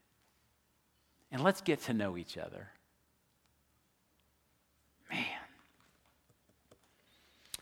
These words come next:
There's a Wesleyan hymn with the phrase, "Amazing love, how can it be?" I think Zacchaeus would have sung that song.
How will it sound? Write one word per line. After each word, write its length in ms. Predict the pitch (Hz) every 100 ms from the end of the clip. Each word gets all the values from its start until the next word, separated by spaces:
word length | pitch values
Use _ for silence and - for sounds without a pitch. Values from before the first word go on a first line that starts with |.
| -
There's 160 | 110 113
a 60 |
Wesleyan 640 | 104 123 - 127 117 110 101
hymn 380 | 113 107 101
with 180 | 101 -
the 80 | 101
phrase, 500 | - 101 95 92 85
"Amazing 800 | 80 85 95 113 123 117 117 113
love, 680 | 113 98 87 80 78 78 - - - _ -
how 280 | - 95 80
can 280 | - 95 92
it 200 | - -
be?" 460 | 78 76 - - - _ _ _ - - - - _ -
I 100 | 90
think 320 | - 95 -
Zacchaeus 600 | - 92 - 90 78 -
would 100 | 87
have 100 | 85
sung 280 | - 80 73
that 200 | 71 -
song. 340 | - 67 65